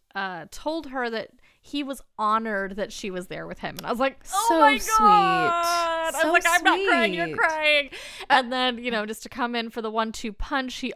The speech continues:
Speaker 1: also says, "Lisa, I can't even, I couldn't believe he said this." I was like, <gasps> he says, "What can I do to show you that I could be a guy you wanna be with?" What? <laughs>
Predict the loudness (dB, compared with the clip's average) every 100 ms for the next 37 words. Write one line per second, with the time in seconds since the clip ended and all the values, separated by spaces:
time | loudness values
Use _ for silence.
0 | 2 4 4 2 -4 -2 -2 -4 -6 -8
1 | -8 -8 -12 -12 -14 -14 -14 -14 -14 -12
2 | -12 -10 -6 -6 -6 -8 -8 -10 -12 -10
3 | -8 -6 -8 -8 -8 -6 -6 -8 -12 -8
4 | -8 -8 0 2 2 0 -4 -2 -4 -6
5 | -6 -6 -6 -10 -4 0 0 0 -2 -2
6 | -4 -8 -16 -2 4 8 6 4 -6 -4
7 | -2 0 0 2 2 2 -4 -6 -6 -8
8 | -6 -12 -14 -20 _ _ -20 -16 4 6
9 | 8 6 4 -4 -16 -20 -20 _